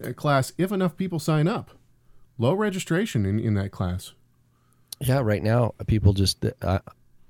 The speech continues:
Speaker 2: I'm not feeling the love, Caleb.
Speaker 1: Well, I don't know what's going on.
Speaker 2: <laughs>
Speaker 1: It was a good class. I took it. I, uh, I benefited.
Speaker 2: Yeah, but
Speaker 1: I
Speaker 2: on the flip side, our first year <clears throat> Greek class,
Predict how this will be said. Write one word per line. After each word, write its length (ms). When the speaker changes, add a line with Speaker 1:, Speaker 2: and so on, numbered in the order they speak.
Speaker 2:
I'm 160
not 200
feeling 300
the 80
love, 240
Caleb. 380
Speaker 1:
Well, 320
I 120
don't 100
know 120
what's 140
going 240
on. 200
Speaker 2:
<laughs> 60
Speaker 1:
It 80
was 120
a 60
good 180
class. 320
I 120
took 200
it. 140
I, 240
uh, 260
I 120
benefited. 640
Speaker 2:
Yeah, 160
but 100
Speaker 1:
I 40
Speaker 2:
on 100
the 100
flip 300
side, 520
our 140
first 420
year 140
<clears throat> 140
Greek 200
class, 540